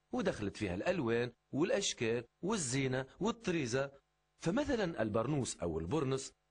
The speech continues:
كان مجعول باش يحمي البدن من البرد، يتحط على كتاف وغطاء على الراس منه فيه. قماشه مصنوع من وبر الإبل، معناها من شعر الجمال،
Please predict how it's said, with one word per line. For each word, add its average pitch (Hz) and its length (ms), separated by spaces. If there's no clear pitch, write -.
كان 262 180
مجعول 147 380
باش 104 280
يحمي 113 300
البدن 85 320
من 92 140
البرد، 85 520
يتحط 71 540
على 71 220
كتاف 160 440
وغطاء 120 440
على 101 160
الراس 123 460
منه 147 340
فيه. 87 520
قماشه 240 340
مصنوع 143 420
من 104 200
وبر 127 280
الإبل، 113 560
معناها 180 460
من 127 180
شعر 123 440
الجمال، 101 560